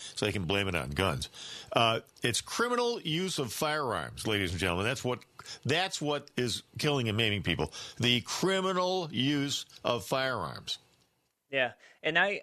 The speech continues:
Speaker 2: and, and it's, it's odd to me that guns, um, end up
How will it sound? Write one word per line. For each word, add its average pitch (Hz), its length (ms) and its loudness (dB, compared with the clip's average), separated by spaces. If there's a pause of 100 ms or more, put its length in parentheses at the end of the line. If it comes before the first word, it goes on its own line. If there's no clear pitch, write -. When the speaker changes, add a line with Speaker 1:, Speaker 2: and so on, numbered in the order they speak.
Speaker 2:
and, 170 240 -4 (160)
and 170 200 -2
it's, 170 380 -6
it's 151 220 -6
odd 226 300 -2
to - 100 -12
me 147 300 -6
that 127 320 -2
guns, 117 560 -8 (480)
um, 107 560 -4 (760)
end 151 240 0
up 135 220 0